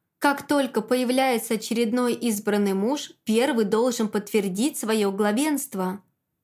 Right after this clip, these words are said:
«Мордобоем? Но это же мужчины, будь к ним благосклонна. В их мире сила решает, в нашем — любовь».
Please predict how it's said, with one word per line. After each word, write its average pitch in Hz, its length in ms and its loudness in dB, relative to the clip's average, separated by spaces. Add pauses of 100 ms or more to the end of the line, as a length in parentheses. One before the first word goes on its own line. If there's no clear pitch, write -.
(220)
«Мордобоем? 208 920 0 (520)
Но 359 300 0
это 254 180 -2
же 226 140 2
мужчины, 226 680 0 (180)
будь 311 320 0
к - 100 -12
ним 226 160 2
благосклонна. 208 920 0 (380)
В 226 200 0
их 269 180 -2
мире 233 480 0
сила 330 420 -2
решает, 190 540 -2 (220)
в 208 40 0
нашем — 208 600 0 (180)
любовь». 220 560 0